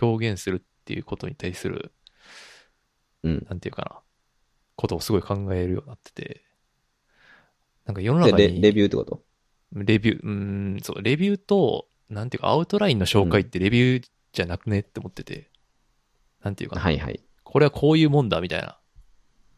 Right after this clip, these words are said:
Speaker 2: うん。
Speaker 1: その自分の思ったことは一ミリも入ってないケースってめっちゃ多い気がしてるんですよね。
Speaker 2: あー、はいはい。
Speaker 1: とか、自分が思ってることを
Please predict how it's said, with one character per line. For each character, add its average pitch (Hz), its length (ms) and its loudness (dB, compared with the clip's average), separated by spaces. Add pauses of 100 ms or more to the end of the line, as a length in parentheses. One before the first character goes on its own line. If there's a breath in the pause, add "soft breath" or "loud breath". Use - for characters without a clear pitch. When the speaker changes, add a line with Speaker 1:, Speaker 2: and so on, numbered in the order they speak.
(560)
Speaker 2:
う 92 80 2
ん。 82 200 0 (220)
Speaker 1:
そ 101 100 -6
の - 20 -4
自 101 140 -2
分 151 140 4
の 165 80 6
思 175 100 4
っ - 20 0
た 101 100 2
こ - 80 2
と 92 80 2
は 92 40 6
一 98 220 0
ミ 123 80 6
リ 127 40 6
も 120 60 4
入 120 140 4
っ - 40 2
て - 140 -4
な 87 80 -2
い 107 60 -4
ケ - 120 -2
ー 90 60 0
ス - 120 -10
っ - 40 -20
て - 80 -12
め 92 100 -4
っ - 120 -6
ち - 100 0
ゃ 120 40 4
多 120 120 4
い 110 240 -4
気 - 120 -12
が - 80 -6
し - 80 -8
て 113 60 -8
る 104 60 -8
ん - 20 -10
で 110 60 -10
す - 80 -18
よ - 80 -18
ね。 - 80 -20 (180)
Speaker 2:
あ 90 1300 -4 (240)
ー、 80 60 -8
は 76 40 -4
い 69 100 -6
は - 120 -18
い。 - 20 -20
Speaker 1:
と 120 80 -8
か、 104 340 2
自 98 140 -2
分 160 140 2
が 175 80 2
思 180 100 2
っ 180 60 -10
て 175 100 2
る 175 60 4
こ 170 100 0
と - 140 2
を 98 480 2